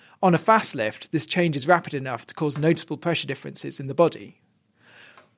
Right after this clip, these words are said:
One of the most sensitive parts of the body to changes in pressure is the ear. This is because the inner ear is quite well sealed, and air has to travel along a thin tube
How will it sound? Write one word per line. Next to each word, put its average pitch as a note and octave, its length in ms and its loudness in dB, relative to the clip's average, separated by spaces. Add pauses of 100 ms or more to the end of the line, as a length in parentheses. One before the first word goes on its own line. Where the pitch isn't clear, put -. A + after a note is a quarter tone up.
(180)
One A3 160 6
of - 20 8
the A#3+ 60 8
most A3+ 260 6
sensitive B3 420 4
parts D3+ 320 0
of B2+ 100 -8
the C3 60 -14
body C3+ 300 -2
to - 100 -8
changes C#3+ 380 -2
in C3+ 120 -4
pressure B2+ 420 0 (240)
is B2+ 160 -4
the C3+ 160 0
ear. C#3 340 0 (520)
This G3+ 200 4
is G3 80 -4
because E3+ 260 2
the D3 160 -2
inner D#3+ 240 0
ear C3 160 0
is C#3 140 -4
quite D#3 280 -2
well C3 200 -6
sealed, C#3+ 500 -2 (240)
and E3 100 0
air F#3 200 8
has D3+ 260 0
to - 100 -12
travel C#3 380 4
along C#3 280 -2
a B2 40 -6
thin E3 280 2
tube C3+ 380 -2